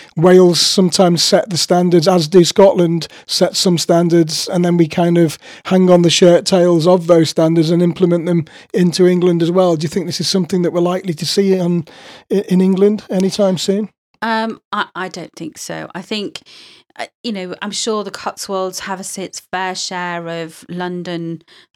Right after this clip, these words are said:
Speaker 2: um, p-, escapees as such, you know, weekend retreat people who, who buy property in the Cotswolds. I think even David and Victoria Beckham, don't they? They own a house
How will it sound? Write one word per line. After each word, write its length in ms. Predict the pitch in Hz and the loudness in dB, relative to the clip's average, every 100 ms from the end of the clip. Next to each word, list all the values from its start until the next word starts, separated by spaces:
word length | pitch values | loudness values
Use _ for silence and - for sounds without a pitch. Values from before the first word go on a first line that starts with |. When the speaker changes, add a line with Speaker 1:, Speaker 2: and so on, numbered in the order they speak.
| - | -14
Speaker 2:
um, 480 | 175 165 165 160 - _ _ _ _ | -12 -10 -12 -14 -16 _ _ _ _
p-, 100 | - - | -20 -16
escapees 760 | 180 - 190 180 - 196 190 185 | -14 -12 -10 -10 -10 -10 -10 -10
as 100 | 180 | -10
such, 400 | 185 170 - - | -8 -10 -10 -10
you 60 | |
know, 120 | 180 175 | -8 -8
weekend 460 | 190 180 190 180 | -8 -10 -10 -10
retreat 380 | 175 - 196 - | -12 -12 -14 -12
people 480 | 202 190 - 185 180 | -12 -12 -8 -8 -6
who, 280 | 175 170 170 - - - - | -8 -8 -10 -16 -20 -20 -16
who 120 | - 190 | -12 -8
buy 400 | 190 185 180 175 | -6 -4 -4 -8
property 680 | - 180 - - 185 165 - | -12 -12 -12 -12 -10 -12 -10
in 120 | 180 | -10
the 80 | 170 | -8
Cotswolds. 540 | - - - 185 175 | -10 -12 -8 -8 -8
I 60 | 170 | -12
think 320 | - 190 175 | -10 -10 -8
even 440 | 190 175 175 175 165 - _ - | -10 -10 -10 -10 -14 -20 _ -12
David 300 | 202 185 180 | -8 -8 -8
and 60 | |
Victoria 380 | 180 - 190 185 | -10 -10 -6 -6
Beckham, 360 | 180 202 - 175 | -6 -10 -10 -10
don't 180 | 196 165 | -8 -8
they? 80 | 175 | -8
They 180 | 190 190 | -6 -6
own 80 | |
a 60 | 175 | -8
house 580 | 160 175 175 - - | -8 -8 -8 -10 -12